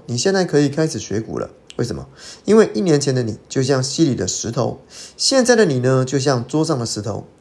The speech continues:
已经没有以前的暴力之气了。后来习鼓之后的男主呢，完全的脱胎换骨，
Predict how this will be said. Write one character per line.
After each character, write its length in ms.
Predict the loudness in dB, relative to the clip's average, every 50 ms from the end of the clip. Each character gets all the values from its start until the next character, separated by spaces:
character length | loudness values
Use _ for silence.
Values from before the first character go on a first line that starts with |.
| _
已 80 | -6 -4
经 160 | 0 0 0
没 120 | 2 2 2
有 120 | 2 0
以 100 | 0 -4
前 140 | -6 -6 -6
的 140 | -6 -8 -10 -8 _
暴 240 | 2 2 2 2 2
力 180 | 0 0 -2 -4
之 220 | -4 -6 -10 -8
气 260 | -4 -4 -4 -4 -4
了。 160 | -6 -8 -8 -10 _ _ _ _ _ _ _ -20 _ _ -2
后 140 | 2 4 4
来 240 | 4 4 0 -2 -6
习 280 | -8 -10 -6 -6 -6
鼓 140 | -4 -4 -6
之 160 | -6 -2 -2
后 140 | 0 0 0
的 120 | -2 -4 -6
男 240 | -6 -6 -6 -8 -8
主 180 | -8 -10 -10 -10
呢， 220 | -10 -12 -12 -14 -12 -4
完 240 | -2 0 0 0 0
全 180 | -2 -2 -2
的 80 | -4 -4
脱 220 | -6 -4 -4 -2
胎 160 | 0 0 -2
换 320 | -2 -4 -6 -6 -6 -6 -6
骨， 160 | -10 -14